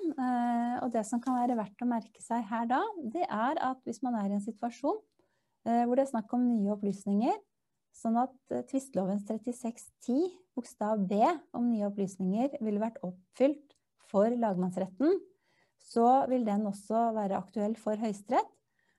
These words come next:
Og hvis det er sånn at barnet har endret syn på samvær siden lagmannsretten traff sin avgjørelse, og Høyesteretts, eh, ankeutvalg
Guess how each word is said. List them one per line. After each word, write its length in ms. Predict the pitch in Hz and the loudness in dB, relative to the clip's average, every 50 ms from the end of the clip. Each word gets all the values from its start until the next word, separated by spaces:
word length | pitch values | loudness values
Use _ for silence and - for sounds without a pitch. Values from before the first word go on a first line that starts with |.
| _ - | _ -6
Og 80 | - 233 | 0 0
hvis 120 | 247 240 | 0 0
det 60 | - | 0
er 180 | 277 277 285 247 | -2 -2 0 0
sånn 100 | 220 233 | 0 0
at 80 | 247 233 | 0 0
barnet 720 | 208 180 185 180 180 180 185 185 190 233 277 339 349 320 - - - | 0 0 0 0 0 0 -2 0 2 4 4 4 2 0 -6 -12 -4
har 140 | 208 254 269 - 269 | -2 -2 -2 0 0
endret 480 | 254 233 208 202 175 180 220 233 - | 2 2 4 2 2 0 -2 -4 -6
syn 360 | - - 226 240 294 381 381 359 - _ _ _ _ - | -6 -4 -2 0 2 2 2 0 -4 _ _ _ _ -4
på 80 | 233 233 | -4 -4
samvær 640 | - - 254 226 202 175 175 196 233 320 359 294 - | -2 -2 -2 0 0 2 2 2 2 2 0 -4 -6
siden 240 | - 247 226 240 | -4 -2 0 2
lagmannsretten 800 | 240 233 196 165 170 175 170 170 - 175 180 180 - 226 226 - | 2 2 0 0 0 -2 -2 -2 -4 -6 -6 -4 -4 -6 -4 -2
traff 180 | 208 208 202 202 | -4 -6 -6 -6
sin 220 | - - 208 202 | -6 -4 0 0
avgjørelse, 640 | 196 180 175 180 180 175 165 - - - 302 370 359 - _ _ _ _ _ _ _ - | 0 0 0 -2 -2 -4 -4 -6 -4 -2 0 -2 -2 -4 _ _ _ _ _ _ _ -6
og 100 | - 233 | -4 0
Høyesteretts, 640 | 226 262 220 208 - - 170 190 196 - - - - | 0 0 0 0 -2 -2 -2 -2 -2 -4 -12 -6 -2
eh, 140 | 220 226 220 | -2 0 0
ankeutvalg 640 | - 220 190 185 - 165 156 - 190 202 233 262 | 0 -4 -4 -4 -6 -10 -8 0 4 4 4 4